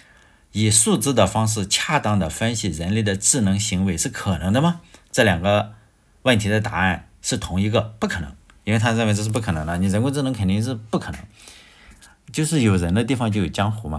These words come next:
还记得我前面提到的那个获图灵奖，后来又获诺奖的那个司马赫嘛，他也是一派哈，他就搞这个棋，下象棋这一类的。他跟他的学生艾伦，这四个，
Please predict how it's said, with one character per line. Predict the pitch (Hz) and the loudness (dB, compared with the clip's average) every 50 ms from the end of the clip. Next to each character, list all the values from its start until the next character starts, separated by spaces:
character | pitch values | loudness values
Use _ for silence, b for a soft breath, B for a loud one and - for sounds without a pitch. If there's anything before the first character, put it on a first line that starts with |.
| 80 - | -6 -6
还 | 104 | -4
记 | 98 101 135 | -2 0 2
得 | 123 117 90 | 2 2 2
我 | 85 78 | 2 0
前 | - - 90 85 | -4 -4 -2 -2
面 | 98 107 110 | 0 0 0
提 | 107 - 82 | -2 -4 -2
到 | 90 95 98 | 0 0 2
的 | 95 | 2
那 | 98 101 101 | 0 0 0
个 | 95 104 104 98 90 90 B B B B B B B B B B | 0 2 2 2 2 0 B B B B B B B B B B
获 | _ - - - 110 107 104 101 95 92 90 92 98 98 - - | _ -4 2 4 6 8 8 8 6 6 4 2 0 -4 -8 -4
图 | - 104 | 0 2
灵 | 104 113 113 | 2 4 4
奖， | 107 90 85 | 2 2 2
后 | 82 - 127 | 2 4 6
来 | 113 110 113 | 6 6 6
又 | 117 120 120 113 101 87 - - - - | 6 4 4 4 4 2 0 -6 -12 -16
获 | - - - 123 110 104 | -8 0 2 4 6 6
诺 | 107 127 135 110 | 6 6 6 4
奖 | 92 - 76 69 | 4 2 -2 -4
的 | 71 82 | -4 -2
那 | 92 98 | -2 -2
个 | 98 101 | 0 0
司 | 101 - - 135 | 0 0 0 0
马 | 117 - - | -2 -2 -4
赫 | - - - 165 123 | -4 -2 0 2 2
嘛， | 87 - B B B B B _ - | 0 -2 B B B B B _ -6
他 | - 123 113 | -2 0 2
也 | 98 87 | 2 2
是 | - 104 104 | 0 0 -2
一 | 85 90 80 | -2 -2 -4
派 | 80 - - 101 | -6 -4 -4 -4
哈， | 82 82 80 | -4 -4 -6
他 | 80 - 98 95 | -6 -6 -6 -2
就 | - 117 110 | 0 0 0
搞 | 107 104 80 65 62 | 0 -2 -4 -4 -4
这 | - 101 | -4 -2
个 | 90 92 85 - - - - | -2 -2 -2 -2 -4 -6 -4
棋， | - - - - 85 82 | -2 -2 0 -2 -2 -4
下 | - - 101 | -4 -4 -2
象 | 98 101 98 90 | -2 -2 -2 -2
棋 | - - - - - | -4 -6 -8 -10 -8
这 | - 95 | -6 -6
一 | 90 69 64 | -4 -4 -6
类 | 62 64 - | -8 -8 -10
的。 | - - - - - - _ _ _ _ _ _ _ - - - - _ B B B B B B B B B B _ | -12 -14 -18 -20 -20 -20 _ _ _ _ _ _ _ -20 -20 -20 -20 _ B B B B B B B B B B _
他 | - 143 | 2 4
跟 | 143 147 143 | 4 6 6
他 | 151 | 6
的 | 135 113 | 4 4
学 | 104 92 92 | 2 2 2
生 | 101 117 113 113 | 0 0 2 4
艾 | 123 131 | 4 6
伦， | 135 113 - - b b b b b b b b b b b b b b _ _ | 6 4 2 -2 b b b b b b b b b b b b b b _ _
这 | - 143 | 0 2
四 | 120 - - - - - | 4 4 4 4 2 2
个， | 120 123 113 92 - - - | 2 4 4 4 2 0 -8